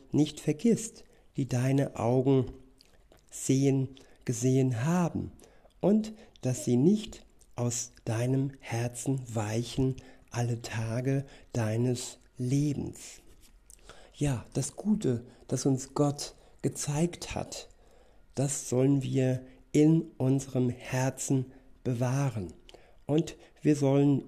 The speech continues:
unsere Seele schützen vor allem Bösen, das uns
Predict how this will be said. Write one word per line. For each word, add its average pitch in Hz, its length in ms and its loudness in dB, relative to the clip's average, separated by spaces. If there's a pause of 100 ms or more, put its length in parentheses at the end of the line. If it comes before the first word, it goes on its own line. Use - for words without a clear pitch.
unsere 143 460 0
Seele 131 720 0 (1040)
schützen 123 720 -2
vor - 220 -2
allem 139 360 2
Bösen, 135 600 2 (420)
das 135 220 -2
uns 131 460 -2